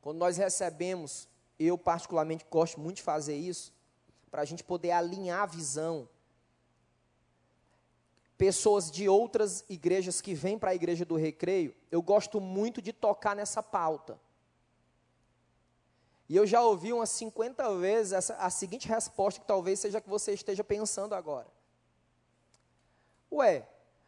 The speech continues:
mas os meus pecados eu aprendi que eu confesso pra Deus." É, você tá correto. Só que para Deus eu sou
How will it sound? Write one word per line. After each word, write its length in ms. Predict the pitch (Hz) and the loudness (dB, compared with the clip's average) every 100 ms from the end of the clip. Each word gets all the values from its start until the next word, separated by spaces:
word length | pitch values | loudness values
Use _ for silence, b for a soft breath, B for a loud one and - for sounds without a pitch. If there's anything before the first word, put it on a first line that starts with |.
| - | -4
mas 240 | 220 240 | -2 0
os 160 | 254 220 | -4 0
meus 280 | 233 254 | 4 4
pecados 640 | - 240 220 - 220 262 226 | 2 0 0 2 2 2 0
eu 120 | 226 | 0
aprendi 840 | 220 220 220 196 170 180 254 254 - | 0 0 -2 -2 -6 -6 -8 -10 -4
que 80 | |
eu 100 | 233 | -4
confesso 600 | 240 247 220 - 208 233 - | -2 -6 -6 0 0 0 -4
pra 200 | 247 247 | -4 -4
Deus." 680 | 220 214 233 175 - - _ _ _ _ - | 0 4 4 2 -8 -20 _ _ _ _ -2
É, 240 | 262 214 | 0 0
você 160 | 214 190 | -2 -6
tá 140 | 165 | -6
correto. 520 | - 254 262 156 - _ _ _ _ _ _ _ _ _ _ _ _ _ _ _ b b | -6 -6 -4 -6 -8 _ _ _ _ _ _ _ _ _ _ _ _ _ _ _ b b
Só 280 | - - 302 | -6 6 8
que 180 | 311 254 | 8 -2
para 440 | - - 214 220 | -4 2 2 2
Deus 1000 | 226 - 240 277 320 311 359 - - - - | 0 2 8 10 10 8 4 -2 -4 -6 2
eu 160 | 226 220 | 6 6
sou 680 | - - 254 269 339 359 | 4 6 12 12 12 8